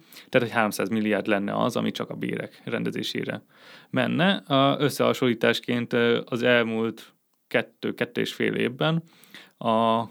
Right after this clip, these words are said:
hadügy fejlesztésre, ami most egy nagy zászlós hajó, ar-, arra költöttünk száz milliárdot, tehát ennek a háromszorosa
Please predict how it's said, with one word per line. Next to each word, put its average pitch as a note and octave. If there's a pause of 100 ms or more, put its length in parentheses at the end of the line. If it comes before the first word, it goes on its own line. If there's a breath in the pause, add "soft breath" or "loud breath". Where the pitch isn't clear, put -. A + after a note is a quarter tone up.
(120)
hadügy A2
fejlesztésre, G#2+
ami G#2+
most A2
egy A2+
nagy A2 (520 loud breath)
zászlós A2
hajó, C#3
ar-, A#2
arra A2+
költöttünk A2
száz G2
milliárdot, G#2
tehát -
ennek A#2
a G#2
háromszorosa -